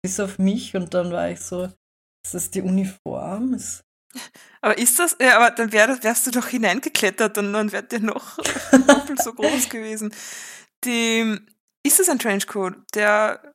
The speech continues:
Speaker 1: Nicht?
Speaker 2: ist doch gar nicht so lang, oder? Ich glaub, das ist eine blöde, kurze Jacke. <laughs>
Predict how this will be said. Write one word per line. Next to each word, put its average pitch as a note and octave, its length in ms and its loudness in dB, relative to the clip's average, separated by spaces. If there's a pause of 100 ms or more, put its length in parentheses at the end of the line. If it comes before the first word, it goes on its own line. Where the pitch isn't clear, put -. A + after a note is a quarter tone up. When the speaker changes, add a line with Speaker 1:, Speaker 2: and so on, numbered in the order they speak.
(200)
Speaker 1:
Nicht? A#3+ 240 -4
Speaker 2:
ist C4+ 200 -2
doch - 40 -10
gar A#3 160 2
nicht B3+ 100 -2
so A3+ 80 -4
lang, B3+ 380 -6 (100)
oder? F4 220 -4 (760)
Ich - 80 -12
glaub, A#3+ 120 -8
das C4 100 -6
ist B3+ 140 -2
eine B3 140 -6
blöde, A#3+ 480 -2
kurze - 360 -2
Jacke. C4 380 2 (460)
<laughs> E3 80 -2